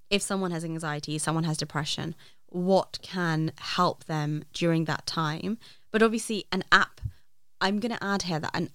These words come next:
I don't think an app can fix your mental health problems. I think it's just,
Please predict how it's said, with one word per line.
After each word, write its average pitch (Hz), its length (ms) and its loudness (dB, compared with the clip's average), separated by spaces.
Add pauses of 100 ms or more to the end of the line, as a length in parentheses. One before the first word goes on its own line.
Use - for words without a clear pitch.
I 180 80 4
don't 208 200 -4
think 208 180 -8
an 180 100 -6
app - 220 2
can 170 160 -6
fix - 300 -2
your 233 60 2
mental 254 260 2
health 262 180 -6
problems. 277 460 2 (400)
I 214 100 8
think 254 260 2
it's - 200 -4
just, - 320 2